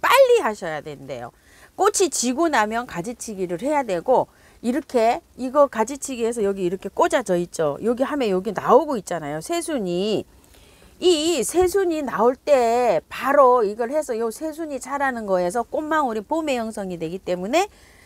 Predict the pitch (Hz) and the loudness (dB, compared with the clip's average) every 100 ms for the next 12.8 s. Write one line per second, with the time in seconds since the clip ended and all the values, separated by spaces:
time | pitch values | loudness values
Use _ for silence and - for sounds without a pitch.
0 | _ - 240 302 339 294 240 226 240 - | _ -4 0 0 0 -4 -4 -2 -2 0
1 | 370 - 302 - 220 247 233 139 - _ | -2 0 -4 -4 -2 0 0 -2 -8 _
2 | _ _ - 277 349 359 302 208 269 - | _ _ -2 2 2 4 2 -2 -4 -6
3 | - - 233 233 254 277 233 226 269 233 | -10 -2 2 4 4 4 0 -4 -4 -4
4 | 180 160 233 330 - _ - - - 196 | -4 -2 2 2 0 _ -20 -18 -6 -2
5 | 254 294 262 339 403 - 277 214 220 233 | -2 -2 -4 -2 -2 -2 -4 -4 -4 -6
6 | 302 311 233 202 156 180 226 202 190 190 | -6 -6 -6 -6 -6 -6 -4 -2 -4 -4
7 | 156 180 220 202 175 - 160 208 208 185 | -4 -4 -4 -4 -6 -8 -10 -10 -10 -10
8 | 156 - 415 440 427 381 214 196 185 170 | -8 -2 2 2 2 2 0 -2 -2 -2
9 | 165 175 320 359 - - - - - 196 | -4 0 0 0 -8 -20 -20 -20 -4 0
10 | 214 214 240 359 359 180 175 196 - 160 | 0 -2 -4 -4 -4 -6 -4 -6 -6 -4
11 | 190 190 165 170 202 254 - 175 185 160 | -2 0 -2 -2 0 0 -2 -4 -4 -4
12 | 220 220 - 285 277 233 277 | -4 -8 -2 -2 0 0 0